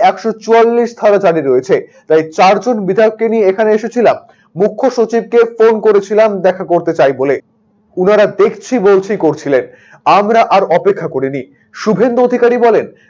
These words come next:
দিল্লিতে গিয়ে মুখ্যমন্ত্রী প্রধানমন্ত্রীর কাছে রাজ্যের আর্থিক বঞ্চনার কথা বলছেন, আর এখানে জনগণকে বঞ্চিত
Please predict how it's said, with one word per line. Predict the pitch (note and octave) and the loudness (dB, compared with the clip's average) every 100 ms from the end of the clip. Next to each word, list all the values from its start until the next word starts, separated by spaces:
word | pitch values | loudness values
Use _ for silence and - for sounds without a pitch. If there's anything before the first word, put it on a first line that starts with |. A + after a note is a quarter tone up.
| - C3+ | -16 -4
দিল্লিতে | A3 A#3+ B3 B3 B3+ F#3+ | 0 2 2 0 -2 0
গিয়ে | A#3+ B3+ F#3+ | 0 0 0
মুখ্যমন্ত্রী | G#3 G#3+ B3+ A3 A3+ G#3 A#3 A3+ | -4 -2 0 2 0 -2 -4 0
প্রধানমন্ত্রীর | G3 F#3+ G#3 G3 G3+ G3 F#3+ F#3 | 0 2 -2 0 -4 -4 -2 0
কাছে | F3+ G3 | 0 2
রাজ্যের | D#3+ E3 F#3+ F#3 D3 | 2 2 -2 0 2
আর্থিক | E3+ - A3 D3 | 0 0 -8 -2
বঞ্চনার | E3 E3 F3+ F3 C#3+ | -2 -2 -4 -2 -2
কথা | D3 | -2
বলছেন, | C3 C3 D3+ - - _ - C#3 | -2 -2 -2 -4 -6 _ -2 0
আর | D#3 E3+ | 2 0
এখানে | F#3 A3+ G3+ | 0 0 0
জনগণকে | F#3 F3+ G3+ G3+ G3 C#3+ | 0 2 2 0 -4 0
বঞ্চিত | F#3 G3+ | -2 0